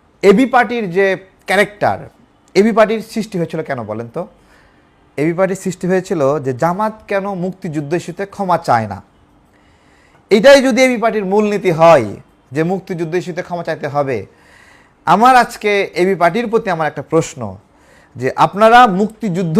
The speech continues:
ইস্যুতে জামাত থেকে আলাদা হয়ে গেছেন, অথচ আপনাদের পার্টির সাধারণ সম্পাদক সে সারাক্ষণ মুক্তিযুদ্ধ নিয়ে নোংরা নোংরা কথা বলছে, মুক্তিযুদ্ধে ক্ষমা চাওয়ার প্রয়োজন নাই, মুক্তিযুদ্ধে এই হয়েছে, এই ভারতের এজেন্ট, বিভিন্ন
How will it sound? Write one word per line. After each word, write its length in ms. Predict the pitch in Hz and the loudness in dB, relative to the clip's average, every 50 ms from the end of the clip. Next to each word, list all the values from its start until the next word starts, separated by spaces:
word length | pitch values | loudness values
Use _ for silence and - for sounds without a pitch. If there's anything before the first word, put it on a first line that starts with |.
| 262 269 | 4 4
ইস্যুতে 220 | 226 - 269 247 214 220 | 2 0 -2 -2 -2 -2
জামাত 180 | 208 208 196 - | 0 -2 -2 -4
থেকে 160 | 214 180 180 175 | -2 0 2 2
আলাদা 180 | 170 151 160 156 | 4 4 4 4
হয়ে 160 | 147 131 117 | 2 2 0
গেছেন, 280 | 117 110 - - 120 98 95 - _ _ _ _ _ _ - | -2 -6 -8 -12 -14 -14 -14 -20 _ _ _ _ _ _ -2
অথচ 300 | - 190 190 277 269 277 226 165 127 - - - 156 | -2 0 2 2 0 2 0 0 0 -2 -2 -4 -4
আপনাদের 320 | 156 - 180 185 175 220 220 226 - - | -4 -2 -4 0 0 0 0 0 0 2
পার্টির 340 | 175 180 185 180 208 214 208 - - - - | 4 4 4 2 -2 -6 -6 -8 -12 -18 -8
সাধারণ 380 | - - 214 220 220 220 208 180 147 - | 0 2 4 4 6 4 2 0 -4 -10
সম্পাদক 380 | 147 131 120 120 107 101 - _ _ _ _ _ _ _ _ _ _ _ _ _ _ - - _ _ _ _ - | -14 -8 -8 -6 -6 -8 -12 _ _ _ _ _ _ _ _ _ _ _ _ _ _ -20 -20 _ _ _ _ -18
সে 300 | - - - - 175 170 185 214 202 - - - | -16 -12 -4 0 2 2 2 2 0 -4 -10 -16
সারাক্ষণ 520 | - - 170 190 214 220 214 - - - 180 170 175 | -10 -4 0 4 4 4 2 0 -12 -10 -8 -8 -8
মুক্তিযুদ্ধ 480 | 175 170 _ - 165 135 135 123 123 147 160 156 160 | -8 -10 _ -14 -12 -12 -12 -12 -8 -8 -8 -6 -6
নিয়ে 140 | 185 220 226 170 139 139 | -8 -8 -8 -8 -8 -6
নোংরা 240 | 156 185 202 208 190 170 | -4 -4 0 0 0 0
নোংরা 220 | 156 143 135 127 - - | -2 -4 -4 -4 -4 -4
কথা 140 | - 123 110 107 | -8 -8 -8 -8
বলছে, 220 | 110 98 - - 104 - _ _ _ _ _ _ _ _ _ _ _ _ _ - - | -10 -14 -14 -18 -18 -18 _ _ _ _ _ _ _ _ _ _ _ _ _ -14 -12
মুক্তিযুদ্ধে 460 | 135 139 - 143 127 135 131 123 139 135 - | -12 -10 -10 -10 -10 -8 -6 -4 -4 -4 -4
ক্ষমা 200 | - 135 135 151 143 | -6 -8 -8 -6 -4
চাওয়ার 240 | 160 151 151 147 143 - | -2 -2 -2 -2 -4 -6
প্রয়োজন 360 | 135 131 135 127 123 139 131 127 131 | -6 -6 -6 -6 -6 -8 -10 -8 -6
নাই, 160 | 131 131 131 131 131 131 120 123 | -6 -4 -4 -6 -8 -10 -12 -12
মুক্তিযুদ্ধে 480 | 135 120 - - 117 120 120 117 120 127 - 120 147 | -12 -14 -14 -16 -12 -12 -12 -10 -10 -10 -6 -4 -4
এই 80 | 151 151 143 | -4 -4 -4
হয়েছে, 320 | 143 139 135 135 - - 131 113 - 135 151 | -4 -6 -8 -8 -8 -10 -10 -10 -8 -6 -6
এই 60 | 156 147 127 | -6 -6 -4
ভারতের 300 | 135 135 135 135 - 127 127 123 | -4 -4 -6 -6 -8 -8 -8 -8
এজেন্ট, 200 | 117 127 127 113 - _ - - _ _ _ - | -8 -8 -12 -12 -14 _ -20 -20 _ _ _ -4
বিভিন্ন 260 | 160 180 214 233 214 | -2 0 0 0 0